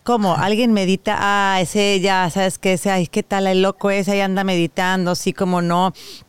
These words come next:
Y que hoy en día mindfulness o atención plena y estas técnicas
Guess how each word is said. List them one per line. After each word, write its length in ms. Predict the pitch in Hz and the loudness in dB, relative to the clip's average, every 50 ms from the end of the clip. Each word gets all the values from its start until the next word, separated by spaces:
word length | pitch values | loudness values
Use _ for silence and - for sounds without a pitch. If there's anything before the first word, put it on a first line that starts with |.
| _ _ _ _ _ _ _ _ _ _ - - - - - - _ _ _ _ - | _ _ _ _ _ _ _ _ _ _ -20 -20 -20 -20 -20 -20 _ _ _ _ -4
Y 160 | 220 220 196 | -4 -4 -2
que 260 | - - 220 202 - - | 0 0 0 0 0 0
hoy 220 | - 220 240 233 | 0 0 2 2
en 220 | 254 254 247 202 180 | 2 2 2 2 2
día 400 | 208 202 196 196 196 202 196 - _ _ _ _ _ _ | 2 2 2 2 0 -2 -6 -8 _ _ _ _ _ _
mindfulness 840 | - 190 190 185 185 185 185 165 - 180 185 180 180 180 175 175 170 - | -2 0 0 2 2 0 0 0 0 0 0 2 2 2 0 0 -2 -2
o 140 | - 165 151 | -2 0 0
atención 500 | 147 - - 147 147 143 - 175 170 165 | 0 0 0 -2 -2 0 0 0 -2 0
plena 320 | - - 175 170 165 160 160 | 0 0 0 2 0 0 0
y 60 | 156 | -2
estas 280 | 151 - - 170 147 | -2 -2 -4 -4 -4
técnicas 540 | - - 170 175 175 170 - 185 185 175 - | -4 -4 -4 -2 -2 -2 -2 -4 -4 -6 -8